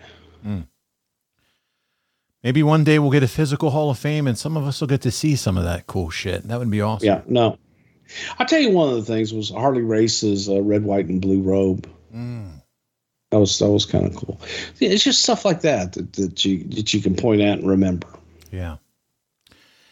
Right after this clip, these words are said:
Speaker 1: Neil Wagner, he comes out and says, "Ask Bruce, is there one"
Speaker 2: Yeah, see, that, that, that's a goddamn name your parents will give you.
Speaker 1: Right, Neil.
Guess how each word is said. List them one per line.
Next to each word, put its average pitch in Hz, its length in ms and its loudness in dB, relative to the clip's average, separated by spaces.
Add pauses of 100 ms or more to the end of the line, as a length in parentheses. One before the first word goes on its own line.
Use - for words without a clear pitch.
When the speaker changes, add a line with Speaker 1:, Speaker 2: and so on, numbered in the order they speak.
(140)
Speaker 1:
Neil 175 400 4
Wagner, 110 720 2
he 127 120 -6
comes 135 320 0
out 120 200 4
and 117 120 -4
says, 117 280 2
"Ask 123 280 2
Bruce, 127 260 2
is 120 120 -2
there 131 220 4
one" 127 300 0
Speaker 2:
Yeah, 226 220 2
see, 233 180 0
that, 254 240 0
that, 220 220 0
that's 220 200 -2
a 214 40 -12
goddamn 208 500 0
name 208 280 -2
your 160 80 -6
parents 180 360 0
will 98 80 -10
give 90 240 -8
you. - 180 -20
Speaker 1:
Right, 190 320 -2
Neil. 123 460 -8